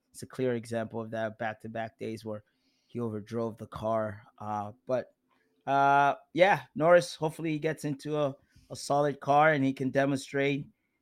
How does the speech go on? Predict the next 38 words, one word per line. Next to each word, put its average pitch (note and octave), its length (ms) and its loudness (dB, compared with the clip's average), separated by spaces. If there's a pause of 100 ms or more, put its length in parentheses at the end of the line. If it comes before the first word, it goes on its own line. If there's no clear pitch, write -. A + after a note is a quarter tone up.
(100)
his B2 160 -8
full C#3 180 -2
capacity. C3+ 540 -2
Still D#3+ 240 2
hasn't C#3 300 4
had C3 180 2
a B2+ 80 -2
race C3 340 -2
win C3+ 220 2
yet A2+ 300 -2
in A#2 120 -6
his A#2 200 -6
F A2+ 180 -12
one B2 180 -8
career, A#2 300 -10
so A#2 240 -14 (380)
we're C#3 140 4
all D#3 140 10
waiting D3+ 280 6
for C#3 160 -6
that C3 300 -4
day. C3+ 360 -2 (240)
Uh, C3 280 0 (340)
Carlos A3 460 6
Sainz, F3 680 6 (440)
he F3+ 160 -4
was C3+ 160 -6
mad. G#2 320 -8 (840)
That's D#3+ 160 4
all F#3+ 140 10
I E3 80 12
remember C#3 400 4
from B2 200 -8
Carlos's A#2+ 560 -2
rant. A#2 340 -4
He's A#2 180 -6
like, B2 260 -6
"I D3 260 6